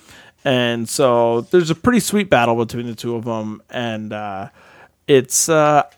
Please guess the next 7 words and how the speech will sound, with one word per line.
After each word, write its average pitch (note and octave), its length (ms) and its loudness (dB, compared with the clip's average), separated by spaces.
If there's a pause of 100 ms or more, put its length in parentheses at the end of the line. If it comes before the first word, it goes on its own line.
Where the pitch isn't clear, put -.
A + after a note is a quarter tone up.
(100)
I C#3 180 6
would E3+ 240 6
actually C#3 480 0
seek - 380 -4
out A#2+ 360 2 (320)
more B2 380 -2
Sludge. - 720 -8